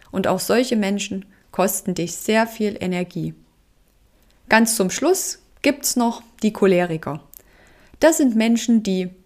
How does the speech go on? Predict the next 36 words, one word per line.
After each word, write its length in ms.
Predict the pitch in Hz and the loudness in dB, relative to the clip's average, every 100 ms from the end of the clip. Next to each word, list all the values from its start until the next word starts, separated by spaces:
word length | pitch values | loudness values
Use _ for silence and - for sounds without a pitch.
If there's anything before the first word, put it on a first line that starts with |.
| _ - | _ -8
quasi 440 | - 180 196 180 170 - | 0 0 0 -4 -8 2
nur 240 | 240 359 | 4 6
am 160 | - 277 | 6 2
Brüllen 400 | - 240 247 233 | 4 6 6 4
sind 360 | 226 220 214 - | 2 2 0 0
und 340 | 190 175 175 - - | -2 -2 -6 -16 -8
die 100 | 202 | -4
dich 220 | 190 180 - | -2 -2 0
gern 240 | 233 277 | 2 2
auch 240 | - - | 0 0
mal 260 | 233 214 214 - | 0 0 -2 2
unsachlich 720 | 240 233 214 196 185 180 - | 4 4 0 -4 -4 -6 -6
beleidigen. 640 | 180 165 165 151 143 151 - - - _ _ _ | -4 -2 -2 -4 -8 -10 -14 -20 -20 _ _ _
Wobei, 460 | 180 180 208 247 240 - - _ _ _ _ _ _ _ - | -4 2 2 2 -4 -12 -20 _ _ _ _ _ _ _ 2
die 120 | 294 | 4
gehören 400 | 254 214 220 226 | 4 2 2 2
am 160 | 185 180 | 0 0
Ende 300 | 254 254 220 | 2 2 2
noch 180 | 190 | 0
zu 160 | - 208 | -4 -4
den 240 | 165 170 | -2 0
harmloseren, 720 | 196 302 247 185 190 185 202 202 | 2 2 2 2 0 -2 0 2
wenn 160 | 190 | 0
dein 220 | 185 170 180 | 0 -2 0
Mindset 460 | 202 240 180 180 | 0 0 0 -2
so 160 | - 208 | -2 -2
stabil 400 | 190 180 214 180 | -2 -2 0 0
und 80 | 175 | -2
gestärkt 500 | 170 - 262 277 - | -4 0 0 0 -2
ist, 240 | 226 - | -2 -2
dass 120 | 185 | -2
sie 100 | 185 | 0
dir 160 | 175 180 | 0 0
nichts 260 | 170 - | -2 -2
ausmachen 520 | - 285 - 185 185 180 | 0 0 2 -2 -2 -2
können, 340 | 196 240 | 2 2